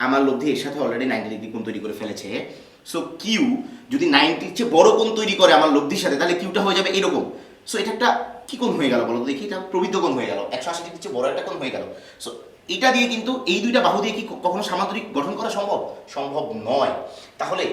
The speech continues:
এখান থেকে আমি কোন পয়েন্টটা প্রুফ করতে চাচ্ছি? আমি প্রুফ করতে চাচ্ছি যে একটা ফোর্সের সাথে নাইনটি ডিগ্রি কোণ তৈরি করা মানে একটা সামান্তরিকের জন্য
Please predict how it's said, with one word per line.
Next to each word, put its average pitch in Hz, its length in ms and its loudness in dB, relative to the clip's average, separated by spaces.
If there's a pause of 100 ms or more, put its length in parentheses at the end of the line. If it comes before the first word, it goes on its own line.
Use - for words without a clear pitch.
এখান 165 180 -8
থেকে 170 140 -4
আমি - 160 -2
কোন 190 100 0 (100)
পয়েন্টটা 185 300 4
প্রুফ 156 160 -6
করতে 127 160 -8
চাচ্ছি? - 200 -10
আমি 127 180 -8
প্রুফ 156 140 -6 (100)
করতে 196 260 -8
চাচ্ছি - 440 -4 (440)
যে - 120 0 (480)
একটা - 440 4 (120)
ফোর্সের 202 440 -4
সাথে 190 160 -4 (100)
নাইনটি 139 280 4
ডিগ্রি 139 220 -4
কোণ 151 180 0
তৈরি 147 200 0
করা 139 180 4
মানে 139 140 2 (280)
একটা 139 200 -10
সামান্তরিকের 135 580 -2
জন্য 101 160 -10